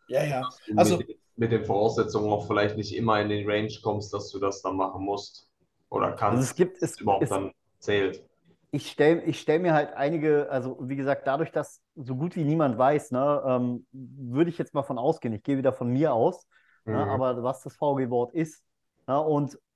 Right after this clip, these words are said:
Speaker 3: ich meine, du kannst es dir auch auf deine Website raufschreiben, ne, dass du, keine Ahnung, V-G-Wort zertifiziert, äh, z-, zertifiziert oder was auch immer, ne? Also,
Speaker 1: <laughs> Ja.
Speaker 3: äh, äh, Mitglied, Mitgliedschaft im, im Verband V G Wort, ne?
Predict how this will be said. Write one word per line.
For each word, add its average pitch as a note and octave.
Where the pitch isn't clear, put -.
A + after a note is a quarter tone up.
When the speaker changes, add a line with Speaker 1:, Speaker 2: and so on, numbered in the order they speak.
Speaker 3:
ich D3
meine, C#3+
du D#3
kannst E3
es E3
dir D#3+
auch C#3+
auf D#3
deine C#3+
Website D3+
raufschreiben, C3+
ne, C3
dass -
du, C#3
keine C#3
Ahnung, C#3+
V-G-Wort E3+
zertifiziert, C3+
äh, C3
z-, -
zertifiziert D3
oder C3+
was D3+
auch D#3
immer, E3+
ne? A#2
Also, C3+
Speaker 1:
<laughs> A#3+
Ja. F#3+
Speaker 3:
äh, D3+
äh, D3+
Mitglied, G#3
Mitgliedschaft G3+
im, F3+
im F3+
Verband F3
V F#3+
G F#3
Wort, F3
ne? D#3